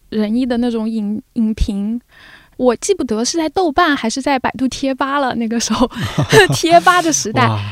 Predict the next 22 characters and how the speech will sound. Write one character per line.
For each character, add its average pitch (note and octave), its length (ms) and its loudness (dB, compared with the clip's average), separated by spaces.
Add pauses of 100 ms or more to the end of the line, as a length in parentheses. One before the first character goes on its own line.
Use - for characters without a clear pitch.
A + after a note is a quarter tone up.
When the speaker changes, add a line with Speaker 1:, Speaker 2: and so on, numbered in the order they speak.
(260)
Speaker 1:
嗯， C3 380 4
Speaker 2:
嗯。 A#2+ 180 -6
Speaker 1:
然 C#4+ 120 0
后 F#4 180 2
我 C4 100 2
看 F4 260 -2
到 D#4+ 160 4
了 C4 100 0
一 A3 100 -6
个 D#4 140 -2
人， A#3 180 0
他 C#4+ 180 -2
写 A#3 220 -4
仁 G3+ 280 -6
一 B3 260 -2
写 C4 220 -2
得 A3+ 120 -4
真 C#4+ 180 4
的 D4 80 4
特 C#4+ 340 0
别 - 160 -8
好， - 300 -8